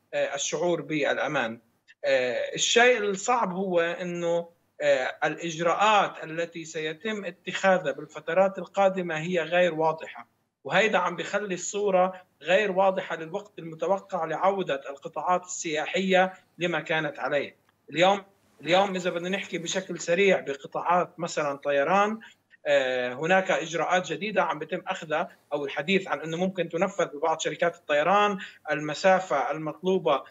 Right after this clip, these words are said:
المسا-، اللي هو التباعد الاجتماعي المطلوب على متن الطائرة، الخدمات التي يمكن تقديمها، آه،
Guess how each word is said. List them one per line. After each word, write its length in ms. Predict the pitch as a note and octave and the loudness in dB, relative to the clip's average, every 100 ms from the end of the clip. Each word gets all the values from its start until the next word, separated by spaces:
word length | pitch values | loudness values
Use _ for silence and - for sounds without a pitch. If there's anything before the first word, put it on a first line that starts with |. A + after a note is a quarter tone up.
| _ - | _ -14
المسا-، 440 | D3+ D3+ - F3 - | -8 -8 0 0 0
اللي 120 | D#3 | -2
هو 140 | E3 | -4
التباعد 460 | D#3+ D#3+ D#3+ E3 E3+ | -4 -2 2 2 0
الاجتماعي 560 | D3 C#3 D#3 E3+ F3 E3 | -4 -10 -4 -2 0 0
المطلوب 600 | D#3 - F#3 F#3+ E3 - | -4 -2 2 2 2 0
على 240 | D3+ D3 | 0 0
متن 220 | F3+ F3 | -4 -8
الطائرة، 720 | C#3 - G3 G3+ G3+ G3 G3 F#3+ - - | -10 0 2 4 2 2 0 -4 -18 -14
الخدمات 580 | C3+ D#3 D3 D#3+ F3+ F3 | -10 -6 -4 2 2 0
التي 300 | D#3 D#3+ E3 | -6 -6 -6
يمكن 360 | F3 F3 D3+ | -6 -6 -8
تقديمها، 720 | D3+ C#3+ - F#3+ G#3 G3 G3 F#3+ - - D3 | -8 -12 -4 0 2 4 4 0 -6 -8 0
آه، 440 | C#3+ C3+ C3 | 2 2 0